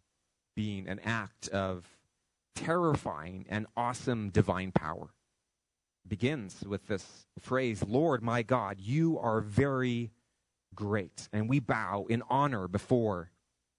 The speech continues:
the unlimited power of God. But you know, when we think of the gratuitousness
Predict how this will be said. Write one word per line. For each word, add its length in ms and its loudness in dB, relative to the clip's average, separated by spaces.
the 140 0
unlimited 840 0
power 600 -2
of 240 -6
God. 360 -2
But 100 -2
you 60 -2
know, 80 2
when 140 0
we 80 2
think 360 -2
of 440 2
the 80 2
gratuitousness 1200 -2